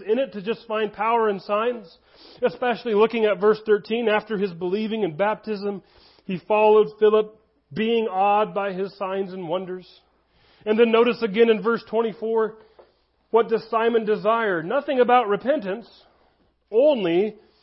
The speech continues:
that what Peter said to him about his consequences wouldn't happen. And then to add more, uh, credence to the idea that Simon was never saved, we have the commentators of the first century.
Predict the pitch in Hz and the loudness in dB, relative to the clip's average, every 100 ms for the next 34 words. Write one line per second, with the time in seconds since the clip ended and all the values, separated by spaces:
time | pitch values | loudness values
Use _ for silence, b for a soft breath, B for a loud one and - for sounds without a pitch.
0 | b b _ _ 196 196 220 220 214 226 | b b _ _ -2 0 -2 -2 -8 -6
1 | 214 - 247 214 196 202 208 185 196 175 | -8 -4 -4 -4 -6 -4 -4 -2 -2 -4
2 | 185 - 240 254 - - 160 170 185 185 | -8 -8 -6 -6 -10 -10 -10 -8 -12 -14
3 | - 202 180 185 190 151 185 190 196 _ | -8 -6 -6 -8 -12 -6 -6 -6 -10 _
4 | - 247 151 135 _ _ _ _ _ _ | -14 -14 -14 -20 _ _ _ _ _ _
5 | _ _ _ _ _ 202 202 247 277 226 | _ _ _ _ _ -8 0 2 2 2
6 | 220 202 226 202 214 269 196 b b b | -4 -2 -2 -2 -2 -2 -4 b b b
7 | b b - 165 156 - 240 226 226 - | b b -8 -6 -6 -8 0 2 2 -6
8 | - _ _ _ 220 202 202 196 170 269 | -20 _ _ _ -6 -2 0 -2 -2 0
9 | 247 202 214 180 180 185 _ - 214 208 | 4 4 2 -2 -6 -10 _ -6 -2 -2
10 | 196 180 202 185 175 180 170 208 170 190 | -2 -4 -6 -6 -10 -10 -6 -6 -6 -8
11 | 175 196 175 170 208 233 233 180 156 160 | -6 -6 -6 -10 -6 -4 -6 -6 -8 -6
12 | 175 175 160 151 208 214 - 208 202 156 | -8 -10 -12 -10 -8 -8 -6 -6 -6 -12
13 | 120 | -20